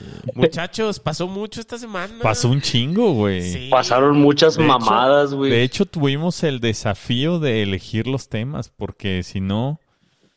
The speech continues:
Speaker 2: a-, ahora, si hubiéramos empezado a grabar a la hora normal, podríamos haber cubierto más, ¿no? Pero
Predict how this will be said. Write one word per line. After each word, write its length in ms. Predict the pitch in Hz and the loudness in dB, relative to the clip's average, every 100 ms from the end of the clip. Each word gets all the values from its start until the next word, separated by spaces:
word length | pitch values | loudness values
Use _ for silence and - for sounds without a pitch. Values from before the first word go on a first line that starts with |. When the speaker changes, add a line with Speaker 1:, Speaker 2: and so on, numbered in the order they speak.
| _ _ | _ _
Speaker 2:
a-, 160 | - 131 - | -2 0 2
ahora, 240 | 147 147 | 2 4
si 140 | 131 127 | 4 4
hubiéramos 300 | 131 170 165 | 6 4 2
empezado 300 | 147 143 147 | 0 0 2
a 40 | |
grabar 240 | 160 135 143 | 2 2 2
a 60 | |
la 160 | 143 127 | 2 2
hora 240 | 127 143 | 2 2
normal, 460 | 147 131 127 127 127 | 0 0 0 -2 -2
podríamos 480 | 117 104 104 110 110 | 0 0 0 -2 -2
haber 160 | 104 | -2
cubierto 460 | 101 107 104 101 104 | -2 -2 -2 -2 -4
más, 380 | 98 95 90 - | -4 -4 -8 -8
¿no? 240 | 85 117 - | -6 -6 -8
Pero 460 | 95 85 - - | -10 -10 -12 -14